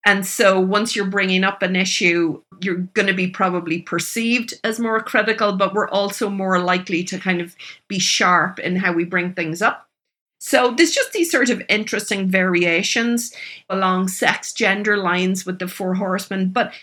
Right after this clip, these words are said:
regardless, you know, the four, the criticism, defensiveness, contempt, and stonewalling are our f-,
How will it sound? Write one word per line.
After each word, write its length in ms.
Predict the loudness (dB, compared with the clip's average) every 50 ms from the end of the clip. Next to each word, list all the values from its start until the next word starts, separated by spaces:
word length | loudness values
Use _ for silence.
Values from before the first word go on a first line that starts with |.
| -20 _ _ _
regardless, 720 | -6 -6 -2 0 2 4 4 4 4 4 2 0 -2 -4 -4
you 140 | -2 0 2
know, 160 | 2 2 0
the 120 | 0 -2
four, 420 | -6 -6 -4 -2 -2 0 0 0 0
the 100 | -2 -4
criticism, 800 | -6 -4 -6 -4 -2 -2 -4 -2 -2 -2 -2 0 -2 -4 -4 -4
defensiveness, 800 | -4 -6 -4 -4 -4 -4 -4 -4 -4 -6 -6 -4 -6 -6 -6 -10
contempt, 560 | -10 -8 -6 -6 -4 -2 -2 -2 -2 -4 -4
and 160 | -4 -4 -4
stonewalling 800 | -4 -6 -6 -4 -4 -2 -2 0 0 0 0 0 -2 -2 -4 -4 -2
are 220 | 0 2 2 2 2
our 80 | 2
f-, 240 | -2 -4 -8 -12 -14